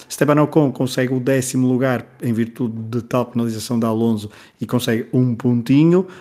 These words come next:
eh, ele que também teve um pouco apagado, se quisermos, e, eh, Alonso, que tinha feito, tem um acidente com Lance Stroll. Lance Stroll estava a ter um, uma, uma excelente corrida, estava a fazer uma excelente corrida. Na altura pensamos que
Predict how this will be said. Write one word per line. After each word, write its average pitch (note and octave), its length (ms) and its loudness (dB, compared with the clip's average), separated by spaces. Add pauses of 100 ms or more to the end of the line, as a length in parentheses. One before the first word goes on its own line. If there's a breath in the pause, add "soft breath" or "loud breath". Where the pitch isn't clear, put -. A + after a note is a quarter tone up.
(180 loud breath)
eh, A#2+ 440 2
ele A2 80 -2
que A2+ 80 -14
também A2 160 -4
teve A2 120 -6
um A2 80 -6
pouco A2 240 -6
apagado, B2 760 0
se - 160 -20
quisermos, C3+ 720 0 (340 loud breath)
e, D3 260 2
eh, D3+ 540 4
Alonso, C#3 480 4
que - 220 -20
tinha A2+ 200 -2
feito, A2+ 300 -6
tem A#2 160 0
um A2+ 100 0
acidente A2+ 380 0
com A2 140 -6
Lance A2+ 180 -2
Stroll. F#3 300 2
Lance C3 160 0
Stroll A#2 160 -6
estava A#2 200 -6
a A2 40 -6
ter A2 140 -4
um, A2 140 -2
uma, A2+ 520 -6
uma A#2+ 160 -6
excelente A2+ 400 -4
corrida, C#3 400 2
estava A#2+ 160 -4
a - 20 -10
fazer A2+ 160 -4
uma A2 80 0
excelente A2+ 300 -2
corrida. D#3 360 4 (280 loud breath)
Na C3+ 80 4
altura B2+ 240 4
pensamos A#2 320 0
que A2+ 260 0